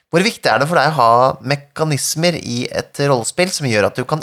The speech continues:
endre oddsen? Eventuelt, hvor viktig er det for deg at spill-, eh, spillerne har tilgang til det, om du vanligvis er G M? Vi skjønner jo hva dette betyr. Vi har, vi har vært borti dette før, vi. Bennis og sånne ting i Savage Worlds er jo, eh,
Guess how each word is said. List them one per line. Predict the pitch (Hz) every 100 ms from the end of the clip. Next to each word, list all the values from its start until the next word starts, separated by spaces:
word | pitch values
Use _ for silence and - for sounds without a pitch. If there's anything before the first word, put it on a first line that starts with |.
| -
endre | 160 120 107 131
oddsen? | - 123 - 254 226 - _ _ _ _ _ _ _ _ _ _ _ _ _ - - _ _ _ -
Eventuelt, | 127 156 147
hvor | 143
viktig | 147 147 135
er | 113
det | 120
for | 127
deg | 131
at | -
spill-, | - - _ _ - 143 110 -
eh, | 78 78
spillerne | - - 160 117 135
har | 156 135
tilgang | 117 104 107
til | 113 113
det, | 113 - _
om | 120
du | 113
vanligvis | 104 104 104 -
er | 120
G | 113 110
M? | 107 - _ _ _ _ _ _ _ _ 113
Vi | 131 147
skjønner | 139 131
jo | 135
hva | 131
dette | 127
betyr. | 113 113 147 123
Vi | 135
har, | 139 131
vi | 120 135
har | 131
vært | 127 -
borti | 131 120
dette | 113 113
før, | 151
vi. | 156 196 _ _ 107
Bennis | 120 107 104 113 139 -
og | 156
sånne | 143 131
ting | 156 147
i | 143
Savage | 143 120 120 -
Worlds | 160 160 - -
er | 76
jo, | 71 71
eh, | 69 69 67